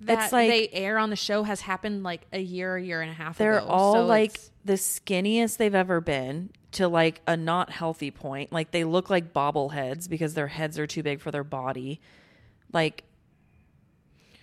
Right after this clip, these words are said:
Speaker 1: they've
Speaker 2: Um,
Speaker 1: had so much work done. It's just, like, it's getting, it's, like, it's just kinda tired is what it feels like now. It's like, you,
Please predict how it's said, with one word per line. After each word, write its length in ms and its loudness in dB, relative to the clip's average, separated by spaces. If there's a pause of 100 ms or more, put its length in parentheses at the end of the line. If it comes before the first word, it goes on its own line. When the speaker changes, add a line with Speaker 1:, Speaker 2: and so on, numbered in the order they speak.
(200)
Speaker 1:
they've 200 4
Speaker 2:
Um, 60 0
Speaker 1:
had 400 2
so 300 2
much 260 0
work 320 -2
done. 220 -8
It's 260 2
just, 220 -2
like, 160 2
it's 180 0
getting, 240 2
it's, 220 -2
like, 180 2
it's 220 -2
just 180 -4
kinda 320 -4
tired 640 -6
is 140 -4
what 80 2
it 100 0
feels 280 -4
like 180 -2
now. 220 -2
It's 160 -4
like, 280 0 (1800)
you, 360 -6